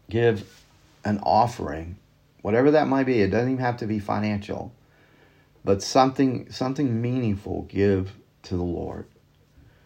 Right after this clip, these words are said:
One of the, one of the hardest things is, is, is to have the trust in the Lord that says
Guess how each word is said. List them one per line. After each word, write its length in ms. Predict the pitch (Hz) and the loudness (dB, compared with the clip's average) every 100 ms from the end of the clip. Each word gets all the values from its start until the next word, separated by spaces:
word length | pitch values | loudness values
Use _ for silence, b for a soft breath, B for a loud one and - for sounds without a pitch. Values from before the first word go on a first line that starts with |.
| b _ | b _
One 340 | - 98 135 175 | -10 2 6 8
of 80 | 180 | 8
the, 140 | 135 - | 6 2
one 220 | 101 131 | 0 2
of 80 | 156 | 4
the 60 | 151 | 6
hardest 360 | 156 165 - | 6 6 2
things 320 | 113 113 110 | -2 0 0
is, 240 | 104 98 - | -2 -6 -6
is, 360 | 101 107 101 98 | 0 2 2 -4
is 320 | - 104 98 | -2 0 0
to 180 | - 104 | -2 -2
have 300 | 90 101 123 | 2 4 4
the 100 | 151 | 2
trust 440 | 147 - 139 139 - | 0 4 4 4 -2
in 80 | |
the 80 | 123 | -4
Lord 280 | 110 107 95 | 0 0 0
that 160 | 92 92 | -4 -4
says 540 | 104 90 85 87 - | 0 0 0 -4 -12